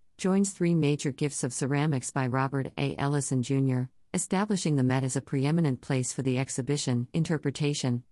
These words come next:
and study of art in clay. Gifts from the Fire, American Ceramics from the collection of Martin Eidelberg is curated by Alice Cooney Frelinghuysen, Anthony W. and Lulu C. Wang, curator of American Decorative Arts.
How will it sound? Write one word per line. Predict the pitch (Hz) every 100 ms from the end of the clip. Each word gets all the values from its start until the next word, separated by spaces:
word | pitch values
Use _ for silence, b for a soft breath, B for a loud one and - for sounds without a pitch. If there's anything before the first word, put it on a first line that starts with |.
| -
and | 190 180
study | - 208 190 135
of | 131
art | 120
in | 120 120
clay. | - 123 113 113 - _ _ _ _ _ _ _
Gifts | 214 214 -
from | 180
the | 160
Fire, | 151 147 139 139 - - -
American | 175 180 220 214 208
Ceramics | 165 147 147 147 -
from | 147 143
the |
collection | 131 143 143 - 147
of | 135 139
Martin | 143 160 151 -
Eidelberg | 160 175 135 135 127
is | 139 127
curated | - 170 156 135 135
by | 123 120
Alice | 139 151 -
Cooney | - 147 135
Frelinghuysen, | 127 139 131 131 139 131 123 131 131 - _
Anthony | 196 220 247 233
W. | 190 165 156 147 151
and | 135 135
Lulu | 151 175 160
C. | - 131
Wang, | 131 131 131
curator | - 139 131 120 120
of | 117
American | 123 135 147 143 127
Decorative | 131 139 139 123
Arts. | 120 113 110 - -